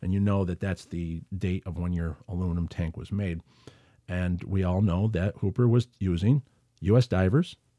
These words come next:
nineteen seventy-four, if they were brand new when he bought them, and, or if they were from nineteen seventy-two or seventy-three, because we know they started making them after seventy-two. And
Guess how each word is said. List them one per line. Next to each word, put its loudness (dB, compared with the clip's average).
nineteen 2
seventy-four, 2
if -2
they 2
were 4
brand 2
new 8
when 8
he 10
bought 2
them, 0
and, -2
or 0
if 0
they 2
were 2
from 4
nineteen 4
seventy-two 0
or -2
seventy-three, -2
because -2
we 0
know 0
they -2
started -2
making 0
them 2
after -2
seventy-two. -2
And 2